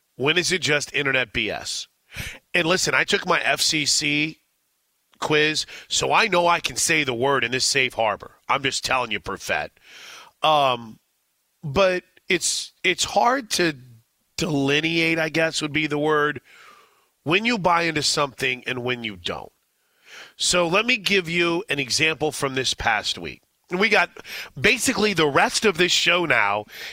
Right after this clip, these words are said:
is asking that question. Are you buying this or are you not on a handful of stories? And I want to start with one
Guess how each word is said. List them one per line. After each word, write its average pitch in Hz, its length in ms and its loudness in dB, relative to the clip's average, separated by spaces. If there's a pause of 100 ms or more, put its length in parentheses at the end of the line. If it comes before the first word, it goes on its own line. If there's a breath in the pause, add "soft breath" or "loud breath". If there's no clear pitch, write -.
(100)
is 165 200 2
asking 180 480 2
that 147 200 2
question. - 480 0
Are 131 100 2
you 208 220 0
buying 226 480 0
this 233 240 2
or 180 180 -2
are 185 200 2
you 165 240 0
not 135 320 2 (400 loud breath)
on 156 180 4
a 135 60 0
handful 160 520 0
of 135 120 0
stories? 98 460 -4
And 156 120 0
I 147 260 0
want 190 260 0
to 285 40 -4
start 185 460 0
with 156 200 0
one 123 540 -4